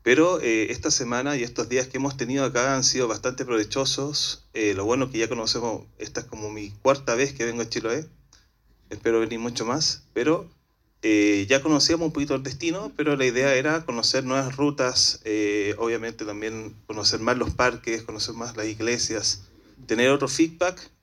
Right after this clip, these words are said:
y obviamente rejuvenecer un poquito lo que ya estamos vendiendo.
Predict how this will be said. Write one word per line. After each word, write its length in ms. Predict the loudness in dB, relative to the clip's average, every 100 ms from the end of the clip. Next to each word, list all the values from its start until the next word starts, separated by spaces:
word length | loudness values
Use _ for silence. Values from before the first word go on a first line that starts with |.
| _
y 100 | 0
obviamente 720 | 2 4 2 -2 -2 0 2 2
rejuvenecer 760 | 0 -2 2 2 2 2 2
un 80 | 0
poquito 600 | -2 -4 -4 0 4 4
lo 180 | 2 -2
que 120 | -2
ya 80 | -4
estamos 340 | -2 -2 -2
vendiendo. 460 | -4 -2 -2 -2 -8